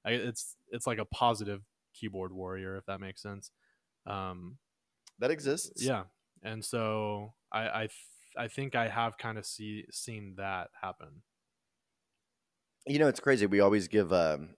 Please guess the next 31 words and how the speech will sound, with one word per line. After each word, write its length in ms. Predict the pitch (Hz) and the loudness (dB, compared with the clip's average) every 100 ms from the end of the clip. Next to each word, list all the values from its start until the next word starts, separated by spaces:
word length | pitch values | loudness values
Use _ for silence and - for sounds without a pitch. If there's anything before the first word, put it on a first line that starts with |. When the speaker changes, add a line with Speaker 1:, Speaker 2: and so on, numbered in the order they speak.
| _ | _
Speaker 2:
the 200 | 90 95 | -4 -2
internet 460 | 92 95 92 90 80 _ - | 0 2 4 2 0 _ -8
and 140 | 90 | -6
social 340 | - 92 - 82 | 0 0 0 -4
media 360 | 82 78 85 | -2 0 2
and 80 | 82 | 2
all 100 | 78 | 2
this 180 | 76 80 | 0 -2
such 180 | - - | -2 -4
a 120 | 76 | -4
bleak 640 | 71 - 82 82 82 - - _ | -4 -4 -4 -4 -6 -8 -14 _
outlook 580 | 80 80 67 87 85 73 | 0 2 2 2 2 0
and 300 | 76 71 62 | -6 -8 -10
future, 640 | - 82 - 80 78 69 - | -8 -8 -4 -2 -2 -4 -8
and 280 | 78 76 67 | -8 -6 -6
it's 160 | 67 - | -8 -8
such 160 | 78 | -6
a 80 | 76 - _ _ - | -8 -10 _ _ -20
repository 960 | 71 71 67 - 80 82 - 85 76 71 | -18 -10 -8 -2 0 0 -2 -2 -2 -2
of 80 | - | -4
hate. 360 | 80 78 - - _ _ | -2 -2 -4 -14 _ _
There 120 | - | 2
are 60 | 185 | 4
so 400 | - - - 101 | 2 0 2 2
many 420 | 98 92 80 76 - _ _ _ _ _ _ _ | 2 0 -2 -6 -10 _ _ _ _ _ _ _
pin 280 | - 110 104 | 0 2 4
boards 500 | 95 90 82 78 71 - | 6 6 4 0 -8 -6
and 160 | 87 | -8
communities 680 | - 92 95 90 82 82 71 | -4 -2 -2 -2 -2 -2 -4
of, 220 | - 82 | -6 -4
like, 300 | 76 71 - | -2 -4 -6